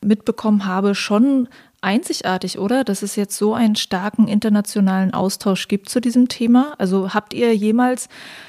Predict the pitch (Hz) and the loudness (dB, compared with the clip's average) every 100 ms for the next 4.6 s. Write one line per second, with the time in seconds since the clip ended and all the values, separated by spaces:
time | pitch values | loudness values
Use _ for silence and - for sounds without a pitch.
0 | - - 233 226 226 233 233 233 226 - | -20 -6 0 2 2 4 6 6 2 -2
1 | 190 226 - 240 - 233 247 226 214 - | -6 -6 -4 -2 2 2 4 4 2 2
2 | 208 196 208 220 196 202 226 247 220 226 | 2 4 2 0 0 0 0 0 2 2
3 | 233 233 220 - 220 - 233 240 - 240 | 0 -2 -4 -4 -8 -6 -4 -4 0 4
4 | 220 190 185 190 180 | 4 2 0 0 0